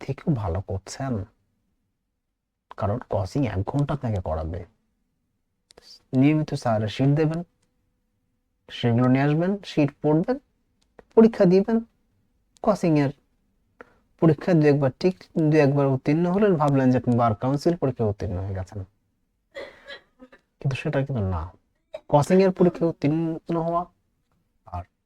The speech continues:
বার কাউন্সিলের মেইন পরীক্ষায় উত্তীর্ণ হওয়ার মধ্যে অনেক পার্থক্য আছে, যেটা কিন্তু আপনারা ধরতে পারছেন না। এই কারণে আপনারা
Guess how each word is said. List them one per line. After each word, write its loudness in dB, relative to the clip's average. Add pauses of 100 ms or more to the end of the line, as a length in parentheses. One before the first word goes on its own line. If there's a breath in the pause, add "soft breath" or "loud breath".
(600)
বার -2
কাউন্সিলের -2 (120)
মেইন 0 (100)
পরীক্ষায় 0
উত্তীর্ণ -4 (100)
হওয়ার -4
মধ্যে -6 (160)
অনেক -4 (120)
পার্থক্য -12 (140)
আছে, -16 (1300)
যেটা -8 (100)
কিন্তু -10 (1300)
আপনারা -12 (100)
ধরতে -8
পারছেন -18 (120)
না। -16 (1040)
এই -4 (120)
কারণে -2 (100)
আপনারা -20